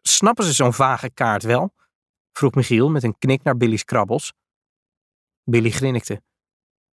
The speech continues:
"Daar is dit spelletje nu juist voor. Piratenkinderen spelen zo vaak schatzoekertje dat ze vanzelf heel goede schatkaartlezers worden.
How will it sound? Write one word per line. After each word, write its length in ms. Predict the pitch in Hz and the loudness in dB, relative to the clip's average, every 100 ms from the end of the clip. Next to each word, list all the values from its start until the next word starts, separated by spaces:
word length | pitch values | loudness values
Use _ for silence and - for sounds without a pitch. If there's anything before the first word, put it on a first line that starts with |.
| _ _ | _ _
"Daar 400 | 120 131 117 123 | -2 0 0 -4
is 140 | 110 | -6
dit 140 | 123 - | -4 -4
spelletje 440 | - 135 131 131 | 0 0 0 0
nu 100 | 113 | -2
juist 300 | 101 95 - | -2 -4 -6
voor. 280 | 104 92 - _ _ _ | -6 -6 -8 _ _ _
Piratenkinderen 760 | 147 147 190 185 - 135 143 165 | 2 2 2 -2 -4 -2 0 0
spelen 340 | - 147 127 | 2 4 4
zo 340 | 113 160 202 220 | 4 4 4 2
vaak 300 | - 165 - | 0 0 0
schatzoekertje 760 | - 208 - 131 170 - 156 - - - | 0 0 0 -2 -2 0 -4 -4 -16 -2
dat 140 | 147 | -2
ze 80 | - | 2
vanzelf 460 | 143 117 185 170 | 2 4 4 2
heel 460 | - - 147 226 214 | -2 0 4 4 2
goede 280 | - 180 143 | 0 0 0
schatkaartlezers 800 | - 208 - 120 113 107 101 98 | 2 -2 0 0 2 0 0 -2
worden. 320 | 98 85 - | -2 -4 -8